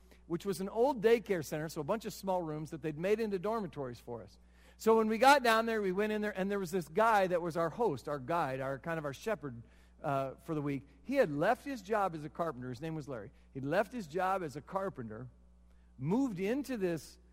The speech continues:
this kind of shelter for all these touring groups of, of people that were coming down to muck out buildings and build stuff and all that. And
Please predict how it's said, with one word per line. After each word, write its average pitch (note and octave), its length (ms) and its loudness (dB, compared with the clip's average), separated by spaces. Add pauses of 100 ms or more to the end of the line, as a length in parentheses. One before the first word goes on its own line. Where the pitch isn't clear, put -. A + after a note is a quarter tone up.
(200)
this D3 220 -6
kind G#3+ 220 -2
of C#3+ 60 -8
shelter E3+ 580 -2
for C#3 260 -4
all F3 180 2
these D3 300 -6
touring E3+ 560 -2 (260)
groups E3+ 380 0
of, C3+ 240 -4 (180)
of C3 140 -6
people F3 220 -4
that D3+ 80 -2
were C#3+ 80 -8
coming E3 260 -6
down D3+ 300 -2
to C#3 120 -6
muck D#3+ 280 0
out D3+ 260 0
buildings D3+ 420 -2
and C3 140 -8
build D3+ 280 -2
stuff D3 340 -6
and D3 80 -8
all C#3+ 180 -4
that. C3+ 320 -6 (640)
And E3 100 -4